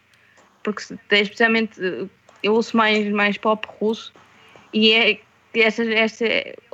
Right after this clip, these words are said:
o idioma deles fica sempre bem no, em músicas mais animadas. Não dá para levar tão a sério em baladas, isso não dá. Mas em músicas animadas fica sempre bem, soa muito bem. E eu acho que,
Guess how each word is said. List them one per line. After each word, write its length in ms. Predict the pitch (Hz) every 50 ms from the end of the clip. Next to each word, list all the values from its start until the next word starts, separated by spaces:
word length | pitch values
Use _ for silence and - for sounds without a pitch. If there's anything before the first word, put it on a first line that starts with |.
| -
o 120 | - 220 240
idioma 340 | 233 214 233 233 233 233 226
deles 440 | 226 226 233 233 220 - - -
fica 300 | - - 233 208 - 269
sempre 300 | 226 202 240 240 220 220
bem 260 | 196 202 208 214 226 226
no, 260 | 214 202 202 202 208 208 208 208
em 100 | 214 220
músicas 320 | 220 220 220 208 - 226 220
mais 200 | 214 214 214 214
animadas. 480 | 208 208 202 196 196 196 208 220 208 214
Não 400 | 220 - 214 196 185 214 233 233
dá 160 | 226 233 240
para 120 | - 226
levar 180 | 220 208 220 214
tão 140 | 214 214 214
a 60 | 208
sério 220 | - 214 202 202
em 60 | 202 196
baladas, 480 | 190 180 180 175 180 180 185 190 185
isso 80 | - 202
não 100 | 196 190
dá. 180 | 185 185 190 - - - - - - -
Mas 120 | 240 233
em 60 | 262
músicas 340 | 254 262 262 240 - 247 226
animadas 640 | 233 233 233 214 208 208 208 214 208 - - - - - - -
fica 220 | - 262 - 277
sempre 300 | 247 - 269 240 233 226
bem, 200 | 202 208 208 208
soa 260 | 202 - 240 226 220
muito 280 | 220 226 233 214 - 202
bem. 240 | 185 185 185 190 185 - - - - - - - - - _ _ _ _
E 100 | - 226
eu 80 | 247 240
acho 220 | 226 226 220 - -
que, 260 | - 240 240 226 214